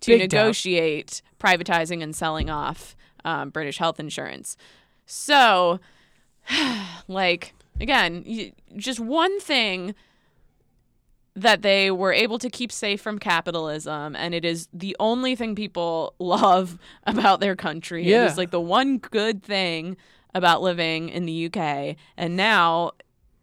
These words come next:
Speaker 1: they're handing it over to the fucking capitalist vultures, and they're gonna lose that, and people, I mean, that country's gonna be even more of a fucking hellhole than it is already.
Speaker 2: Seriously.
Speaker 1: I mean, <sighs> I, um,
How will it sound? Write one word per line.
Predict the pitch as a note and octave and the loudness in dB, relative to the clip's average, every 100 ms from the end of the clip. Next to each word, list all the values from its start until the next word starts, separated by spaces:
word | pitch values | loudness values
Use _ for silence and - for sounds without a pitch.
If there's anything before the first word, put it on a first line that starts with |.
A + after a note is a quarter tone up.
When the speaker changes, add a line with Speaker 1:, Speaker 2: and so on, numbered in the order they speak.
| _ - | _ -10
Speaker 1:
they're | E3+ E3+ E3 E3 | -4 0 0 0
handing | - F#3 E3 F3+ | -2 -4 -4 -2
it | F#3+ | 0
over | G#3 G#3+ F#3 | 0 0 -2
to | F#3+ E3 | -4 -6
the | |
fucking | - E3 F3 | -6 -6 -4
capitalist | G3 F#3+ - A3 G#3+ F#3+ | -4 -4 -2 -4 -4 -4
vultures, | A3+ D#4 - E3 D#3+ A#3 - - - _ - | -2 -2 -2 -2 0 -2 -6 -12 -20 _ -4
and | G3 F#3+ F#3+ F3+ _ _ _ _ _ - | 0 0 -2 -6 _ _ _ _ _ -4
they're | F3 F#3+ | 2 2
gonna | A#3 A#3+ | 2 -2
lose | A#3+ F#4 F#4+ | 0 2 0
that, | - E3+ D#3+ F3+ A3 - _ _ _ | 2 4 4 2 0 -6 _ _ _
and | G3 G3 G3+ | 0 0 0
people, | A3+ G#3+ C4 C#4 C4+ C4 - | -4 -6 -4 -2 -2 -4 -4
I | - F#3+ | -4 -4
mean, | G#3+ A3 - _ _ _ _ | -4 -8 -10 _ _ _ _
that | F#3 A#3 | -2 -2
country's | C#4 A#3+ B3+ | -2 -4 -4
gonna | A3+ A#3+ | -4 -4
be | B3 | -4
even | A3+ | -2
more | A3 A#3+ | -2 -2
of | A#3 | -4
a | |
fucking | A#3+ C4 B3+ | -6 -6 -4
hellhole | C#4 C4+ B3+ B3 | -4 -4 -4 -6
than | B3 | -6
it | B3+ | -6
is | C4+ C4+ | -6 -4
already. | C4+ C#4+ D#4+ G#3+ D#3+ | -2 -2 -2 -2 -4
Speaker 2:
Seriously. | - E3 C#3+ C#3+ C#3+ C#3+ - _ | -4 -2 -2 -4 -8 -12 -14 _
Speaker 1:
I | - A3+ | -6 -2
mean, | A#3+ A#3 A#3+ B3 - - | -2 -2 -4 -8 -14 -18
<sighs> | - - _ - | -20 -20 _ 0
I, | A#3+ C4 C4+ | 4 6 4
um, | B3+ F3+ D#3 F3+ | 2 0 -4 -10